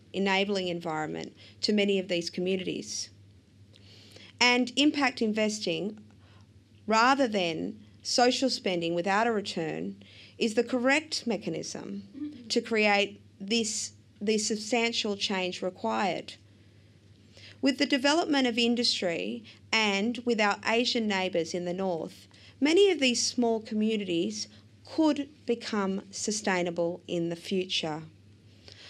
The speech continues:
I listened to the Human Services Minister, Alan Tudge's recent speech at the C I S about welfare dependency, and I found it completely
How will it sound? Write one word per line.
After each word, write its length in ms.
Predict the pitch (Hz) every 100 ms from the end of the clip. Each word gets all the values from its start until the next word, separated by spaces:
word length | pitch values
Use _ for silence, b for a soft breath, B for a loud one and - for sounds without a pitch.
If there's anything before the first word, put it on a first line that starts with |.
| B B B -
I 140 | 240
listened 600 | 247 262 285 - 196 190
to 120 | - 196
the 60 |
Human 420 | 196 - 214 196
Services 640 | 196 - 196 202 214 185 -
Minister, 460 | 185 175 - 180 - 196
Alan 320 | 185 180 185
Tudge's 760 | - - 180 175 160 160 - -
recent 440 | 196 196 - - -
speech 680 | - - 175 165 - - - B -
at 160 | 175
the 60 | 180
C 300 | - 190 175
I 180 | 165 165
S 460 | 165 170 - - - B B
about 340 | 180 180 170
welfare 440 | 180 180 - 175 165
dependency, 800 | 170 170 165 156 - 160 165 - - - - - B B -
and 100 | 196
I 80 | 196
found 320 | 202 196 190
it 240 | 180 - -
completely 840 | - 202 - 208 196 196 175 180